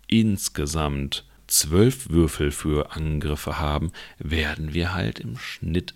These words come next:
sechs Nettoerfolge erzielen. Das ist halt schon eine ganz andere Hausnummer.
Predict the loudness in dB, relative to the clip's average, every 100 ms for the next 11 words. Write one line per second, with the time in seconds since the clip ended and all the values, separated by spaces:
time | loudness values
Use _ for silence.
0 | _ -4 -2 -2 -4 -4 -2 -2 -4 -6
1 | -8 -10 -10 -10 -6 -4 -2 -4 -10 -18
2 | -20 -20 -18 -16 -16 -6 -4 -4 -4 -2
3 | -2 0 0 0 -2 -6 -8 -4 -4 -4
4 | 0 2 2 0 0 0 -2 -4 -12 -12